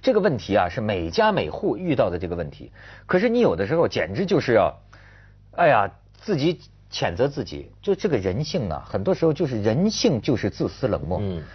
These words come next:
Speaker 1: 你讲老实话，“久病床前无孝子”。
Speaker 2: 嗯。
Speaker 1: 就是这个人性就是这样。你，你午夜梦回，你觉得自己真不是东西，你对这个自己的老人能够提供的、能够做的、照顾的，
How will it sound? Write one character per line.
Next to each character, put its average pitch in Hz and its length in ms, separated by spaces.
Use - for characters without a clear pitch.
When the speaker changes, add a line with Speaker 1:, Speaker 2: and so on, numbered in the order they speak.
Speaker 1:
你 170 100
讲 226 160
老 147 160
实 123 140
话 104 260
，“久 127 120
病 147 260
床 131 180
前 123 240
无 113 100
孝 104 200
子”。 - 180
Speaker 2:
嗯。 104 240
Speaker 1:
就 233 160
是 117 140
这 113 80
个 95 80
人 170 300
性 220 180
就 170 80
是 135 80
这 123 80
样。 90 100
你， 233 420
你 214 160
午 165 240
夜 240 160
梦 214 200
回， 175 360
你 147 160
觉 151 120
得 208 60
自 196 160
己 98 140
真 220 200
不 147 80
是 104 120
东 98 160
西， - 280
你 143 160
对 185 160
这 160 120
个 165 100
自 202 140
己 135 120
的 156 120
老 98 160
人 95 240
能 151 200
够 131 280
提 147 200
供 160 200
的、 107 260
能 151 140
够 156 120
做 160 240
的、 82 280
照 170 200
顾 92 160
的， 78 120